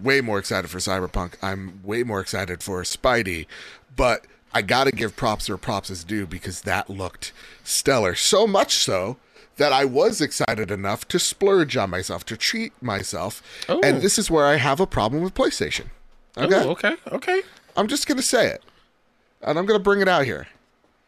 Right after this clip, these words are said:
Speaker 1: What, what are we doing with our special
Speaker 2: <laughs>
Speaker 1: edition controllers, PlayStation?
Speaker 2: Uh-huh.
Speaker 1: We're beating a dead horse here, but, like, you open up this box, which I have, so I'm gonna
Speaker 2: Okay.
Speaker 1: get the
Speaker 2: Oh.
Speaker 1: controller out here.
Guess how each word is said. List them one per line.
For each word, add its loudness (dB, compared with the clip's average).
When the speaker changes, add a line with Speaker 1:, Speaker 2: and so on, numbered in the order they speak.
Speaker 1:
What, 2
what 0
are -2
we -2
doing 6
with 2
our 6
special 2
Speaker 2:
<laughs> -
Speaker 1:
edition 2
controllers, -10
PlayStation? -8
Speaker 2:
Uh-huh. 0
Speaker 1:
We're 2
beating 2
a 4
dead 4
horse -4
here, -6
but, -4
like, -2
you -10
open 2
up 0
this -2
box, -2
which -4
I 2
have, -4
so 2
I'm 2
gonna 4
Speaker 2:
Okay. -4
Speaker 1:
get -2
the 2
Speaker 2:
Oh. 0
Speaker 1:
controller -4
out -2
here. -10